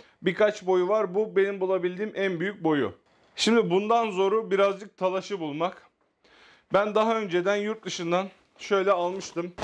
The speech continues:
İzmir'den Mustafa Uçar, bir takipçi kardeşim sağ olsun. Dedi ki, "Abi meşeden bir çalışma masası yapıyoruz şu an biz. Gerçek meşeden.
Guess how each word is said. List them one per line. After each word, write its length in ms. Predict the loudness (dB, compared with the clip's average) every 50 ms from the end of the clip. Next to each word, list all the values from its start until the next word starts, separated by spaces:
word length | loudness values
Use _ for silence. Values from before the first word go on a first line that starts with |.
| 2 4
İzmir'den 600 | 4 4 4 4 4 4 4 4 2 2 2 0
Mustafa 480 | -2 -4 -4 0 -2 0 2 2 0
Uçar, 500 | 0 0 0 2 2 2 2 0 -4 -10 _ _ _ -8
bir 140 | -8 -4 0
takipçi 480 | 2 2 2 0 -4 -8 -14 -14 -10 -2
kardeşim 500 | 0 0 0 0 -2 -8 -10 -10 -14 -6
sağ 240 | 0 0 2 2
olsun. 340 | 2 0 -2 -4 -6 -6 -8 -8 _ _ _ -20 -20 _ _ 2
Dedi 200 | 2 2 2 2
ki, 120 | 2 2
"Abi 200 | 2 2 2 -2
meşeden 640 | -4 -4 -4 -4 -2 -2 -2 0 0 0 0 0 0
bir 160 | 0 0 0 -2 -6 -18 -20 _ _
çalışma 400 | 0 0 2 2 0 0 0 0
masası 400 | 0 0 -2 -2 -2 -6 -4 -2
yapıyoruz 420 | -2 -2 -2 -2 -2 -2 -2 -4 -6
şu 200 | -4 0 2 2
an 180 | 2 0 -4
biz. 260 | -8 -10 -12 -14 -20 _ _ _ -4
Gerçek 460 | 0 0 0 0 0 -6 -8 -8 -8
meşeden. 500 | -8 -10 -8 -6 -6 -2 -2 -2 -2 -4